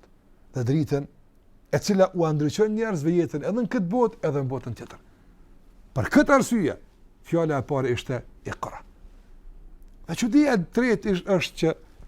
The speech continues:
mund ta përmendim këtu, po them kjo çudi në takimin e parë, nga se posa të njihet përgjigjeja, rënohen këto çudi, nuk mbetet më kjo habi. Andaj arabët e thonë një fjalë, "Idha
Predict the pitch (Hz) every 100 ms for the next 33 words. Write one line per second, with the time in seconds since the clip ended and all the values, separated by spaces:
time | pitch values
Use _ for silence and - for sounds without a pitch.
0 | - - - - - 165 175 165 151 -
1 | 147 175 185 165 143 151 - 196 196 -
2 | - - _ - - - - - - -
3 | - 180 151 180 - 131 190 151 147 -
4 | - - - 135 - 202 156 139 202 247
5 | 220 139 120 120 - - - 196 196 196
6 | 156 160 165 180 143 - 135 160 165 175
7 | 185 196 - 135 139 139 220 254 208 -
8 | 170 - - 147 160 139 131 147 151 247
9 | 269 240 240 - 175 165 175 120 - -
10 | - _ - - _ - _ _ _ _
11 | _ _ _ _ - - 143 147 165 -
12 | 143 175 151 156 - 117 160 147 131 -
13 | 160 156 - - - - 127 117 135